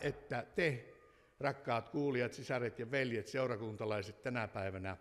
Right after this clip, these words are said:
voisitte nähdä sen myös minusta, minun olemuksestani, niistä asioista, joita meidän vuorovaikutuksessa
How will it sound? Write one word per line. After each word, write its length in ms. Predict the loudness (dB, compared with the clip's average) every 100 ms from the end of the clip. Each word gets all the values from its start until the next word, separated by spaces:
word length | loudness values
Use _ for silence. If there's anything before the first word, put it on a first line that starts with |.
| -12 -20 -20 _ 0
voisitte 600 | 2 2 0 -6 -6 -4
nähdä 400 | 0 0 0 -2
sen 340 | -4 -6 -8 -8 -6
myös 400 | -4 -2 -6 -10
minusta, 640 | -4 -2 -2 -4 -8 -12 -14 -16 -16 -2
minun 260 | 0 0
olemuksestani, 1120 | 4 6 8 6 4 -2 -4 -4 -4 -2 -2 -6 -14 _ _ _
niistä 460 | 2 2 2 0 0 0
asioista, 800 | 0 4 6 6 4 0 -4 -4 -10 -20 -20 _
joita 300 | 4 4 4
meidän 460 | 4 6 6 4 2
vuorovaikutuksessa 1400 | 8 10 10 8 8 6 4 -2 -4 -4 -4 -2 -4